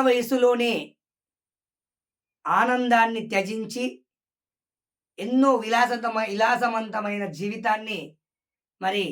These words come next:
త్యజించి, సనాతన ధర్మ సంరక్షణలో తన వంతు పాత్ర పోషించాలని, మరి భోగ భాగ్యాలను, భోగ భాగ్యాలను,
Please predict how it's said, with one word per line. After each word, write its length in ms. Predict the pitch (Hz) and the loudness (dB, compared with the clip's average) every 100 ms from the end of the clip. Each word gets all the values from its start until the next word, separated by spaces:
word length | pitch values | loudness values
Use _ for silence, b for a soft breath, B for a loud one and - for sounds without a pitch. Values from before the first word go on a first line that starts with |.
| 147 _ _ _ _ _ _ _ | -8 _ _ _ _ _ _ _
త్యజించి, 540 | 220 196 233 233 240 240 190 - _ _ _ _ _ | -4 -2 -4 -6 -4 -4 -6 -10 _ _ _ _ _
సనాతన 580 | - 220 240 262 262 262 | -6 0 2 2 0 -2
ధర్మ 300 | 226 214 233 226 214 | -2 -2 -2 -4 -4
సంరక్షణలో 680 | 202 220 226 226 214 214 196 - - _ _ _ _ _ _ _ - | -6 -6 -6 -6 -6 -4 -6 -8 -18 _ _ _ _ _ _ _ -6
తన 160 | 202 233 | -2 0
వంతు 320 | 247 240 233 269 226 | 0 -2 -2 0 2
పాత్ర 300 | 214 220 240 | 2 2 -2
పోషించాలని, 920 | - 202 202 220 220 233 226 226 247 - - _ _ _ _ _ _ _ _ | -2 -2 -2 -6 -4 2 2 2 -2 -6 -14 _ _ _ _ _ _ _ _
మరి 260 | 170 202 202 147 147 _ _ _ _ _ _ _ _ _ _ _ _ _ - | -4 -2 -2 -4 -10 _ _ _ _ _ _ _ _ _ _ _ _ _ -12
భోగ 340 | 175 226 262 262 196 180 - _ _ _ _ - | 2 4 6 6 2 -2 -20 _ _ _ _ -10
భాగ్యాలను, 920 | 175 180 220 202 226 226 233 220 190 165 - _ _ _ _ _ _ _ _ _ | -2 2 2 0 2 2 2 -4 -10 -12 -18 _ _ _ _ _ _ _ _ _
భోగ 280 | 170 208 233 214 160 - _ _ _ _ _ _ _ - | -4 -2 2 2 2 -4 _ _ _ _ _ _ _ -6
భాగ్యాలను, 800 | 165 196 196 208 214 226 220 | 2 2 2 2 4 2 -4